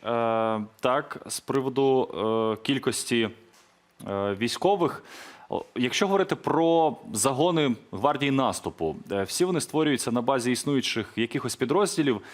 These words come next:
Поясніть моменти формування, е, вашої бригади. Чи має вона якісь особливості або кардинальні відмінності від інших підрозділів Державної прикордонної служби України?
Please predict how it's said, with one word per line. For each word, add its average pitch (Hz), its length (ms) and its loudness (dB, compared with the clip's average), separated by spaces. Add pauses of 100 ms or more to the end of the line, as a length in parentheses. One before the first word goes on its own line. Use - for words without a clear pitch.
(200)
Поясніть 143 400 2
моменти 165 420 2
формування, 143 1040 2
е, 92 240 -2
вашої 117 360 2
бригади. 85 420 0
Чи - 160 -2
має 151 180 2
вона 120 240 2
якісь 120 380 -2
особливості 135 640 0
або 110 220 2
кардинальні 135 680 0
відмінності 143 800 0 (440)
від 131 200 0
інших 147 280 2
підрозділів 123 640 0
Державної 110 460 2
прикордонної 123 640 0
служби - 340 -8
України? 76 460 -6